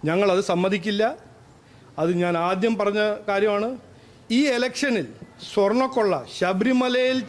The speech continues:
ചെയ്ത ദ്രോഹം, ശബരിമലയിൽ ചെയ്ത എന്താ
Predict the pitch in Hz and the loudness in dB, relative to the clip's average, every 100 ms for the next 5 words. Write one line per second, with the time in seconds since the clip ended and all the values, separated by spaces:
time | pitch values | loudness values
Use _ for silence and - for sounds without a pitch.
0 | 233 220 220 180 170 190 180 156 - - | -2 0 0 -2 0 0 -2 -4 -8 -20
1 | - - - - 180 185 233 247 247 247 | -20 -20 -18 -2 0 0 2 2 2 0
2 | 240 226 220 220 - - - - - - | -2 -2 0 -2 -6 -18 -20 -20 -20 -20
3 | - - - - - - 190 202 | -20 -20 -20 -20 -20 -8 -2 0